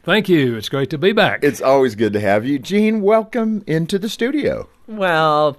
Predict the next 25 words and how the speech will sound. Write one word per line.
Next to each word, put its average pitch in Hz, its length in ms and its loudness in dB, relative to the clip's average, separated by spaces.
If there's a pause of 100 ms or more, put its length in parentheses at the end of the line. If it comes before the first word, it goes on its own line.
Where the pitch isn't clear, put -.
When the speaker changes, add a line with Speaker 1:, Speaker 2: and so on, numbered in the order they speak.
Speaker 3:
thank 120 440 -8
you. 120 220 -4
It's 160 540 0
always 202 360 4
a 226 60 -6
pleasure 190 440 0
being 135 460 -4
here. 139 260 -4
Speaker 2:
It 143 200 2
is. 190 180 -4
It's 127 160 -2
a 110 80 0
pleasure 113 440 2
having 95 300 0
you, - 300 -10
obviously. 95 640 -4 (400)
Uh, 139 140 4
Gary, 185 340 2
let's 185 180 -4
get 139 220 -2
going 107 280 0
on 95 140 -2
this. 101 300 -4
Uh, 123 200 4
I'm, 156 280 -2